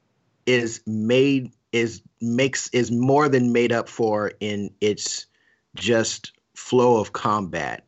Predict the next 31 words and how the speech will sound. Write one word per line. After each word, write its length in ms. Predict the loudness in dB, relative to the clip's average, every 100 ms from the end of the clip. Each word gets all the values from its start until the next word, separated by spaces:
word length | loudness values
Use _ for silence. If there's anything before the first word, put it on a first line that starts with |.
| -8
and 280 | -6 -4
the 80 | -6
quality 640 | -8 0 2 4 2 0 -4
of 120 | -4
that 200 | -8 -10
combat. 560 | -8 -8 -8 -8 -10 -12 _ _ _ _ _ -4
And 340 | 0 0 -2 -6
that 360 | -4 -2 -2 -4
game 260 | -4 -4 -4
has 200 | -6 -4
just 260 | -4 -4
spoiled 540 | -6 -2 0 2 0 -4
me 320 | -6 -6 -4
on 540 | -4 -2 -4 -6 -8 -14 _ _ _ _ _ _ _ _ _ _ _ _ _ _ -18 0
three, 220 | 2 2
uh, 220 | 2 0 0
and 200 | -2 -2
when 120 | -2
it, 120 | -4 -2
as 200 | -2 0
far 280 | 2 2
as 200 | 2 -2
three 240 | -2 -2 0
D 260 | 0 0
action 500 | 0 0 0 -2 -2
games, 500 | -4 -4 -4 -6 -8 -2
it's 440 | 0 0 -2 -8 -12 -20 -20 _ _ _ _ _ _ _ _ _ _ _ _ _ _ _ -2
the, 180 | 0 0
the, 240 | 0 0 0
the, 520 | 0 2 2 -2 -6 _
the 200 | 0 0